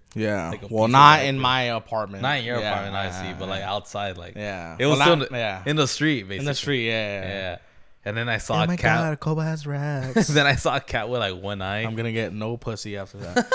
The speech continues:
Speaker 2: <laughs>
Speaker 1: Speaking of no pussy. So we were
Speaker 2: So
Speaker 1: talking. All right, go ahead.
Speaker 2: <laughs> I'll let, I'll just finish with the story, but <laughs> so I saw a cat with one eye. <laughs>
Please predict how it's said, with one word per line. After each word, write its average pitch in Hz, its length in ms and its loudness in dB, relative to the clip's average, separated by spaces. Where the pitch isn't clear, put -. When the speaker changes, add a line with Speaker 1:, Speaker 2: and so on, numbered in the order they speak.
Speaker 2:
<laughs> - 200 -6
Speaker 1:
Speaking 202 600 -2
of 127 120 0
no 113 180 -4
pussy. 113 440 -10
So 165 160 0
we 185 80 10
were 147 80 12
Speaker 2:
So 135 80 6
Speaker 1:
talking. 190 340 4
All 104 80 -10
right, 113 240 -2
go 104 100 -2
ahead. 101 180 -4
Speaker 2:
<laughs> - 640 -12
I'll 123 140 2
let, 117 280 -4
I'll 107 140 -4
just 107 160 -8
finish 107 200 -8
with 104 160 -6
the 98 40 -8
story, 104 240 -2
but 92 240 -8
<laughs> - 20 -4
so - 320 4
I 156 140 10
saw 151 200 8
a 147 60 6
cat 143 240 10
with 120 220 12
one 104 300 0
eye. 104 300 4
<laughs> - 60 -20